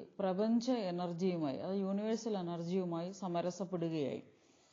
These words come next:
യോഗ സാധന പ്രകാരം ആനന്ദമയ കോശത്തെ പ്രാപിക്കലാണ് ഇതിൻ്റെ ലക്ഷ്യം.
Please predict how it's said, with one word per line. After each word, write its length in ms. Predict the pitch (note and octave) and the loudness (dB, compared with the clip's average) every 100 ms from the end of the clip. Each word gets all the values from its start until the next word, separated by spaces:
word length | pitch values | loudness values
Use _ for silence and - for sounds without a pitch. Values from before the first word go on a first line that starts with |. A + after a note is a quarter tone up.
| - - - | -20 -14 0
യോഗ 320 | F#3+ G#3 C4 | 4 6 6
സാധന 540 | C#4 G#3+ G3 F#3+ A3 | 4 4 4 2 0
പ്രകാരം 640 | A3 G#3 F#3+ F3 F3 F#3+ A#3+ - | 0 0 0 0 -2 -4 -6 -6
ആനന്ദമയ 920 | E3+ F3 G3+ A3 A3+ A#3 A3+ G#3+ G#3+ | 0 2 2 2 2 2 2 2 0
കോശത്തെ 520 | G3+ F#3 F3 F#3 F#3 | 2 0 0 -4 -4
പ്രാപിക്കലാണ് 880 | F#3 E3+ D3 D#3 E3+ E3+ C#3+ C#3 D#3+ - | -2 -2 -2 -4 -4 -2 -2 -2 -4 -4
ഇതിൻ്റെ 340 | D#3+ D#3+ E3 | -4 -2 0
ലക്ഷ്യം. 400 | D3+ C#3+ E3+ | 0 -2 -4